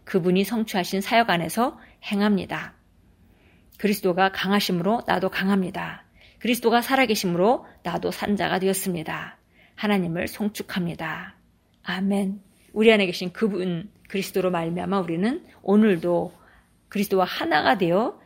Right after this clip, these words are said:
이 땅 안에서 살아갑니다. 예, 그리스도께서 강하시기 때문에 우리가 강한 자가 되었고요. 그리스도께서 살아계시기 때문에 우리도 하나님을 향하여 산 자가 되었습니다. 그리스도께서 지혜로우시기 때문에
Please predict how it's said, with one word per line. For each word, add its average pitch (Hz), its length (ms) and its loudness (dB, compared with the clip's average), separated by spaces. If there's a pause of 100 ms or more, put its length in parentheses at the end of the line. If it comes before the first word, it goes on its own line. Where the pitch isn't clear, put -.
(120)
이 190 220 -2
땅 180 200 -2
안에서 185 560 -6 (100)
살아갑니다. 175 840 -6 (520)
예, - 120 -4 (120)
그리스도께서 214 600 0
강하시기 214 600 0
때문에 180 680 -2
우리가 185 300 2
강한 190 300 0
자가 170 220 -2
되었고요. 175 480 -4 (240)
그리스도께서 185 560 -4
살아계시기 247 520 0
때문에 202 560 -4
우리도 196 500 2
하나님을 233 420 2
향하여 185 320 0
산 226 240 -4
자가 190 220 0
되었습니다. 185 680 -4 (300)
그리스도께서 247 540 0
지혜로우시기 202 640 6
때문에 180 560 -4